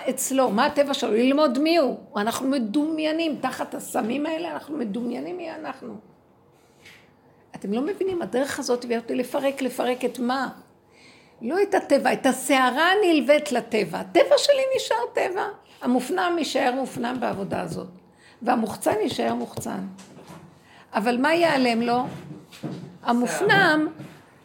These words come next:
יבין שהוא לא זה ש-, הוא צריך, הוא לא זה שמוביל, הוא לא יוזמתי, הוא לא מוביל. אבל הוא יפסיק להאמין למחשבות שלו, ולה-, ו-, ולהיות מדוכדך, הוא יפסיק לחשוב על השני ולפחד ממנו, הוא יפסיק לשנוא.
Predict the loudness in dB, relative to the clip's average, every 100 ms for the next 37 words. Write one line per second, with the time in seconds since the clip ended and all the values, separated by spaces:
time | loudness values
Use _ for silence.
0 | 0 2 4 4 4 4 6 8 8 6
1 | 4 2 2 2 4 6 6 6 2 0
2 | -14 -4 -2 0 2 2 0 -6 -20 -20
3 | -8 2 4 6 4 4 4 4 6 6
4 | 6 4 -2 -8 2 4 4 2 2 0
5 | 2 0 4 2 2 -2 -2 -2 -6 -14
6 | -20 -20 _ _ -20 -20 -20 -4 -2 2
7 | 0 2 -2 -2 0 0 0 -4 -18 -20
8 | -16 -2 0 2 2 2 2 0 -2 -4
9 | -4 -2 -4 -4 -2 -2 -2 -10 -20 -20
10 | -20 -20 -8 -2 0 0 0 -2 -4 -4
11 | -2 0 0 0 -2 0 -2 2 0 0
12 | -6 -4 -4 -4 -4 -4 -4 -2 -2 0
13 | 0 -2 0 0 2 0 0 -2 -2 -2
14 | -2 -4 -6 -6 -8 -4 -4 -2 -2 -2
15 | -2 -2